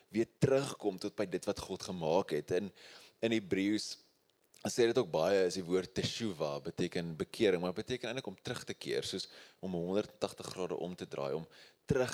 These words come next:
te gaan na die oorsprong toe. En dis wat go-, roeping beteken, om terug te gaan eintlik na dit wat God jou geroep het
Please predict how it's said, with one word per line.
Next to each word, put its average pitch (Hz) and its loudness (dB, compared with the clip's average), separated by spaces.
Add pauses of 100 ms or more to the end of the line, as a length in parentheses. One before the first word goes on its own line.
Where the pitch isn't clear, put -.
te 101 -2
gaan 87 -2
na 80 -2
die - -6
oorsprong 76 -4
toe. 69 -6
En 85 -10 (440)
dis 220 -2
wat - -12
go-, - -12 (240)
roeping 123 2
beteken, 80 -4
om 87 -6 (120)
terug 147 0
te - -8
gaan 82 -6 (100)
eintlik 82 -10
na 85 -6 (100)
dit 87 0
wat - -6
God 90 -4
jou 87 -8
geroep 85 -8
het 85 -6